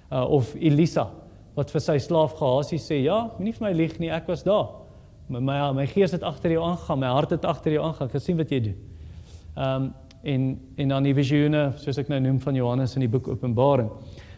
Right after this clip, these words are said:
Nou, al daai goed, dis nie hoe Jesus op die tempel se dak gekom het in vers nege nie.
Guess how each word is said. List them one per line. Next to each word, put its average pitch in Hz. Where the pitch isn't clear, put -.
Nou, 156
al 247
daai 226
goed, 220
dis 160
nie 196
hoe 190
Jesus 175
op -
die 156
tempel 156
se 151
dak 127
gekom 127
het 117
in 113
vers 107
nege 98
nie. -